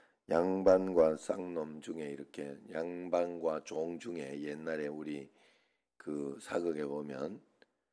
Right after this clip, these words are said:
거기 중에 이제 종이 도망을 간 거예요. 그런데 도망을 갔는데 이 종이 예수를 믿게 된 거예요.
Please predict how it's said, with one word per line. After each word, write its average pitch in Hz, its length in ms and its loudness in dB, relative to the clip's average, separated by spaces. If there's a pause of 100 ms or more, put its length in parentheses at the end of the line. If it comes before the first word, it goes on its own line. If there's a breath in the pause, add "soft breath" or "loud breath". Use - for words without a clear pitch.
(180)
거기 82 280 -2
중에 71 600 -6 (680)
이제 67 420 -12 (640)
종이 90 340 0
도망을 90 500 0
간 71 240 -8
거예요. 76 560 -6 (1300 soft breath)
그런데 101 420 0
도망을 101 520 2
갔는데 90 840 -2
이 95 220 -6
종이 90 560 -2 (720)
예수를 104 680 4
믿게 80 320 -6
된 71 240 -10
거예요. 69 500 -12